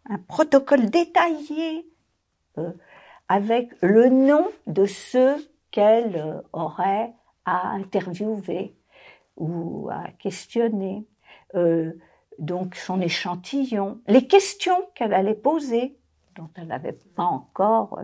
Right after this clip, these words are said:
une idée très précise, le, la lettre,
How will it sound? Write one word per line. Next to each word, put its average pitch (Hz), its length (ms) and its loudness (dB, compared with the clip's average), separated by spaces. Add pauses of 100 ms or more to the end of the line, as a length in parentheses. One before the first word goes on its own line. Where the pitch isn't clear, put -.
une - 140 -8
idée 190 280 -6
très 185 240 -4
précise, 196 880 -6 (840)
le, 180 300 2 (360)
la 175 220 -2
lettre, 285 600 0